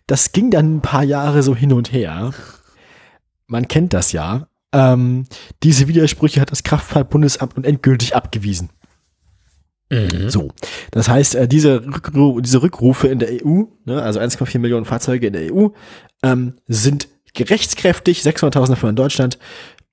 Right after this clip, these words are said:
Speaker 1: <clears throat> Daimler selbst hält die Funktionen für zulässig und
Speaker 2: Mhm.
Speaker 1: hatte gegen alle Bescheide Widerspruch eingelegt. Ähm, der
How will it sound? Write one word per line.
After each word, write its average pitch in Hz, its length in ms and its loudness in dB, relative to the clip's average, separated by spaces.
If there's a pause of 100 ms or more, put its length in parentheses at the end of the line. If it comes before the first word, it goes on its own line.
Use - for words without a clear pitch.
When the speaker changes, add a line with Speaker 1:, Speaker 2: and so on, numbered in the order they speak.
Speaker 1:
<clears throat> 208 40 4 (840)
Daimler 147 360 2
selbst 151 360 0
hält 156 200 0
die 151 60 -4
Funktionen 147 600 0
für 127 160 -10
zulässig 180 600 0 (400)
und 120 140 0
Speaker 2:
Mhm. 98 80 -2
Speaker 1:
hatte 143 200 2
gegen 113 220 -2
alle 127 160 2
Bescheide 120 340 0
Widerspruch 139 320 -2
eingelegt. 127 460 2 (600)
Ähm, 113 400 0 (1600)
der 110 280 0